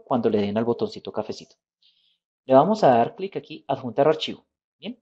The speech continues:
adjuntar archivo. Y ustedes van a la carpeta donde ustedes hayan guardado su información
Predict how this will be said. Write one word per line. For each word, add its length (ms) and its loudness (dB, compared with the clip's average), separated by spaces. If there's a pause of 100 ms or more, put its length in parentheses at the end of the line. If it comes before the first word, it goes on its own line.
(280)
adjuntar 500 -6
archivo. 320 -14 (1200)
Y 400 2
ustedes 320 4
van 240 4 (260)
a 200 0
la 180 0
carpeta 520 -4
donde 160 -2
ustedes 280 -4
hayan 220 0 (140)
guardado 420 0
su 140 -10
información 840 2